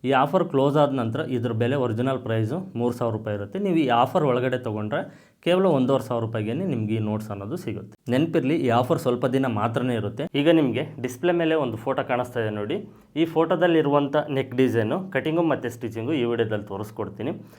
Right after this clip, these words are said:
ಇದಕ್ಕೋಸ್ಕರ ನಾನು ಎರಡು ಕ್ಲಾತ್ನ ತೊಗೊಂಡಿದ್ದೀನಿ. ಇದು ಪ್ಲೈನು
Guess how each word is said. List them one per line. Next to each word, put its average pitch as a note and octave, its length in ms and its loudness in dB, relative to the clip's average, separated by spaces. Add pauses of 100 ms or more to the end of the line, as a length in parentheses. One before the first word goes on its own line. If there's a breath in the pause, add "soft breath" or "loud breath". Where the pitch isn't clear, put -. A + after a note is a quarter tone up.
(220 loud breath)
ಇದಕ್ಕೋಸ್ಕರ F#3 520 2
ನಾನು D#3+ 520 2
ಎರಡು C3 320 2
ಕ್ಲಾತ್ನ B2+ 380 0
ತೊಗೊಂಡಿದ್ದೀನಿ. A2+ 600 -2 (480 loud breath)
ಇದು B2 180 -2
ಪ್ಲೈನು C#3 420 2